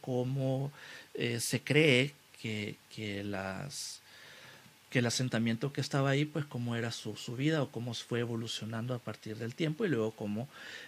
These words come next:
el, la erupción esta, eh, pues, socava todo, ¿verdad?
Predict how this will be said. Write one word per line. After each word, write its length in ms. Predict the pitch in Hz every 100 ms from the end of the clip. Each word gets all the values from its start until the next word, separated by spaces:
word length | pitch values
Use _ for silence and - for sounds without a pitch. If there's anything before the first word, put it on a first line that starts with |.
| - 415
el, 1000 | 110 101 98 95 85 80 87 - - - - - - - - - -
la 200 | 120 113
erupción 760 | 123 143 - 156 131 139 139
esta, 340 | 117 - 175 190 - - - - - - 494
eh, 160 | 120 110
pues, 720 | 120 107 98 - - - - - - - 175
socava 640 | - - 110 - 107 101
todo, 280 | 98 98 62
¿verdad? 120 | 50